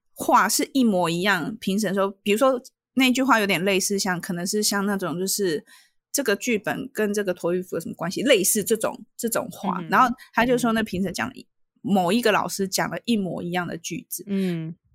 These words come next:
Speaker 1: 但是他去的时候，我后来就问他，我就，我有再三叮咛说，如果你想要让吓坏评审，你就尽量脱；如果你想要考上，我就建议你不要脱。可是他不脱很痛苦，所以他后来就脱一半，他就脱上半身，后来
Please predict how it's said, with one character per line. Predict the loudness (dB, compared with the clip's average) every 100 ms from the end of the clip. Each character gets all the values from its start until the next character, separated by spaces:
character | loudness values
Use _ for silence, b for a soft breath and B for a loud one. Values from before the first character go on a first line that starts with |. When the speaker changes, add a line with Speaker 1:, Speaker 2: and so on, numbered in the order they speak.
| 2
Speaker 1:
但 | 2 4
是 | 2
他 | 2 2 2
去 | 2 2
的 | 2
时 | 4
候， | 4
我 | 2
后 | 4
来 | 4
就 | 4
问 | 2
他， | 2 0 -2 -2
我 | 0
就， | 0 2
我 | 2
有 | 2 -2 0
再 | 2
三 | 2 2 2
叮 | 2
咛 | 0 0
说， | -2
如 | 0 0
果 | 0
你 | 0 -2 -8 B B
想 | 0 2 2 2
要 | 2 2
让 | 2 0 0
吓 | 2 2
坏 | 2 -2
评 | -4
审， | -4 -4
你 |
就 | -4
尽 | -4 -2
量 | -4 -6
脱； | -8 -10 -10 B B
如 | 2 4
果 | 4
你 | 4
想 | 2 2
要 | 2
考 | -2 -4
上， | -2 -2
我 | -2
就 | -2
建 | 0 -2
议 | -2
你 | -6
不 | -6 -4
要 | -2 -4
脱。 | -6
可 | -2
是 | 0
他 |
不 | 2 0
脱 | 2 0
很 | 0
痛 | -2 -4
苦， | -6
所 | 0 0
以 |
他 | 2
后 | 2
来 | 0
就 |
脱 | 0 0 -2
一 |
半， | -2 -4
他 | -2 -2
就 | 0
脱 | 0
上 | 0 -2
半 | -4 -6
身， | -8 -8 -2
后 | 0
来 | 0